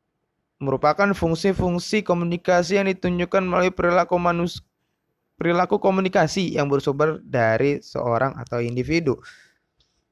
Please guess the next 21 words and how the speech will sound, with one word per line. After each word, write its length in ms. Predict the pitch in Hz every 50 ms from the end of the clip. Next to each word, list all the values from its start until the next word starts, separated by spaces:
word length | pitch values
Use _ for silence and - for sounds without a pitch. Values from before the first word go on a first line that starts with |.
| _ _ _ _ _ _ _ _ _ _ _
Pertama, 480 | - 127 127 - 135 139 147 160 180 185 170
untuk 160 | 160 180 185
menyatakan 480 | - 175 160 151 143 160 147 - 170 170
identitas 640 | 160 147 139 127 123 - 123 - - 143 139 - -
sosial. 640 | 139 131 - - 131 131 135 127 - - - 69 - -
Dalam 240 | - 120 120 123 123
proses 320 | 120 - 127 123 139 143
komunikasi 640 | - - 143 139 143 143 139 - 151 147 - 160 156
antar 240 | 147 151 156 151 156
budaya, 320 | 156 156 151 151 156 185
terdapat 400 | 180 - 175 160 160 156 - 170 160 -
beberapa 320 | 165 151 147 151 156 170
perilaku 480 | 160 180 170 170 165 170 165 170 180 -
komunikasi 560 | 180 180 175 170 170 - 180 175 170 - 196
individu 480 | 185 180 185 190 170 185 196 180 214 220
yang 80 | 208
digunakan 560 | 180 160 147 131 123 120 117 - - 160 165 -
untuk 320 | 143 139 147 175 180 _ _ _ _ _ _ _
menyatakan 560 | - 143 139 131 117 - 131 - 160 160 165 -
identitas 480 | - 143 - 127 120 - - - 139
sosial. 480 | 127 147 143 - 208 196 156 131 -